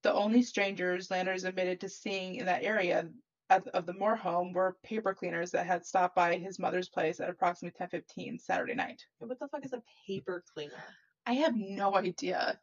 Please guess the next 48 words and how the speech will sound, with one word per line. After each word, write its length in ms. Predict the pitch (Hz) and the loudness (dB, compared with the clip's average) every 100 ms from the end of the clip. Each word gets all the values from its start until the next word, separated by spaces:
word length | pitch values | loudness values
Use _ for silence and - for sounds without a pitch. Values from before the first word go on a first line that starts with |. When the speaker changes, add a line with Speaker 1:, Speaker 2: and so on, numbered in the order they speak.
| - | -4
Speaker 2:
What 180 | 247 277 | 0 2
is 260 | 311 233 | 0 0
their 340 | 190 190 240 269 | 0 2 2 -2
job? 420 | 220 - - - _ _ - | -4 -4 -6 -14 _ _ 0
<laughs> 0 | |
Speaker 1:
<laughs> 400 | 240 - 247 254 - 640 659 719 _ _ _ _ - | 2 2 2 2 6 4 4 -16 _ _ _ _ 0
Speaker 2:
It's 220 | 494 554 | 0 2
a 120 | 427 381 - 254 | 2 2 2 4
paper 420 | 277 359 214 202 | 4 4 2 2
cleaner. 400 | - 202 190 220 - - - - - _ - | 0 -4 -2 -6 -6 -8 -12 -18 -20 _ 2
Speaker 1:
I 40 | |
hadn't 240 | 233 359 240 | 6 6 6
ever 180 | 196 196 | 2 2
heard 220 | 214 190 | 0 2
that 200 | 170 160 | 0 2
till, 100 | 190 | 0
like, 160 | 165 | 0
this 120 | 165 - | -2 -6
case. 260 | - - | -6 -4
I'm 60 | 196 | -6
like, 100 | 196 | -10
"What 100 | 240 | -12
the 60 | - | -6
fuck 180 | 107 - | -6 -4
is 80 | |
that?" 280 | - - - _ _ _ _ _ - | -4 -4 -6 _ _ _ _ _ -6
Speaker 2:
Do 60 | |
they 200 | 254 240 - | -4 -4 -10
just 160 | - - _ _ - | -20 -20 _ _ -8
clean 220 | 226 233 | -6 -4
up 180 | 226 - _ | -4 -8 _
paper? 600 | - 190 - - 269 - _ | -12 -12 -10 -10 -10 -12 _
I'm 240 | 208 202 185 | -6 -4 -4
very 300 | 160 - - | -8 -8 -14
confused 520 | - - - - - | -16 -18 -16 -18 -14
by 100 | 208 | -14
that. 280 | - - - | -12 -14 -4
Speaker 1:
I 80 | - | 0
know. 160 | - 240 | 2 2
<laughs> 180 | 285 - | 0 0
Speaker 2:
<laughs> 100 | 494 | 0
I, 260 | 254 311 - - 381 381 349 - _ | 4 4 4 0 -2 0 -4 -8 _
now 180 | 233 226 | 6 8
I 40 | |
wanna 260 | 262 220 196 | 8 6 6
look 160 | 214 202 | 4 0
into 180 | 151 170 | -4 4
that. 320 | 196 - - | 4 6 2